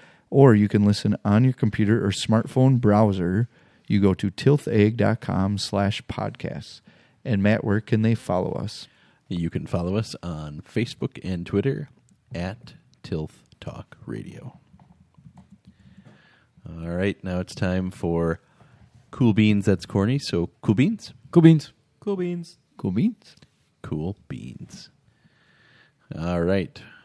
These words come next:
Speaker 2: Cool Beans today, cornboard. A new product called corn board is an environmentally friendly wood alternative made from corn stover left in the field after harvest. Local corn farmers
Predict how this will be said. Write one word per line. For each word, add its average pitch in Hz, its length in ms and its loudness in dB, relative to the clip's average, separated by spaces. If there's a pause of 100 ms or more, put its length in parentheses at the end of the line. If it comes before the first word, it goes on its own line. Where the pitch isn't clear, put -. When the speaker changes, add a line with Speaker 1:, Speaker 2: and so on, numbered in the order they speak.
(580)
Speaker 2:
Cool 113 200 -4
Beans 110 320 0
today, 131 440 0 (300)
cornboard. 95 960 0 (240)
A 85 80 -6
new 131 180 -2
product 120 560 -2 (280)
called 90 300 -12
corn 95 300 -2
board 87 240 -2
is 90 120 -4
an 90 80 -6
environmentally 117 800 0
friendly 110 380 -4
wood 87 380 2
alternative 82 760 -8 (480)
made 87 260 -2
from 101 260 -6
corn 95 420 -4
stover 80 360 -4
left 82 320 -8
in 92 140 -10
the 101 80 -6
field 73 340 -10
after - 280 -12
harvest. - 500 -8 (1200)
Local 90 200 -4
corn 92 300 -2
farmers 90 560 -4